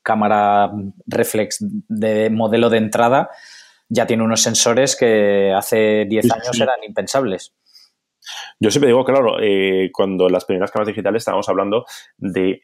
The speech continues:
Speaker 2: mm, cinco mil, seis mil, siete mil euros para empezar a hablar de algo decente, ¿no?
Speaker 1: Sí.
Speaker 2: Ahora, por dos mil euros puedes tener un equipo, o sea, puedes tener un equipo que supera con, sin ningún problema cualquier cosa de, cualquier cosa de hace cinco años.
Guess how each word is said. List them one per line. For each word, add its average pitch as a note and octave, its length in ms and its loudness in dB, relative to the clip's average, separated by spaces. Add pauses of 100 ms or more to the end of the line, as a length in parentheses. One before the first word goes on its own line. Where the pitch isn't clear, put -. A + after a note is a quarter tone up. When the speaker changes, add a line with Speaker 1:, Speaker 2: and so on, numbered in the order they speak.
(120)
Speaker 2:
mm, G#2 380 -4
cinco G#2 420 -6
mil, G#2 200 -2
seis A2 260 -4
mil, G#2+ 160 -2
siete A2 200 -2
mil G2+ 140 0
euros A2 420 0
para G2+ 220 0
empezar G2+ 320 -2
a C3 60 2
hablar B2+ 300 0
de G#2+ 80 0
algo G2+ 200 -2
decente, A2 600 -4
¿no? D3 220 -14 (120)
Speaker 1:
Sí. - 120 -2
Speaker 2:
Ahora, A2 340 0 (480)
por A2+ 180 0
dos A2 220 0
mil C3 160 -2
euros B2 440 -2 (200)
puedes G#2+ 240 -2
tener A2 200 -2
un F#2+ 120 -4
equipo, F#2+ 340 -6
o A3+ 140 -6 (200)
sea, - 140 -6
puedes G#2+ 140 -4
tener C3 140 -2
un B2 80 0
equipo A#2+ 280 -4
que A#2 100 -6
supera G#2+ 400 -4
con, F#2+ 240 -4 (840)
sin G#2+ 140 -6
ningún G#2 180 -2
problema A#2 320 2
cualquier G2+ 280 -2
cosa G#2+ 260 -4
de, F#2+ 220 0 (220)
cualquier A2+ 260 0
cosa B2 200 0
de A2+ 80 4
hace G#2 160 -4
cinco G#2+ 260 -2
años. G#2+ 240 0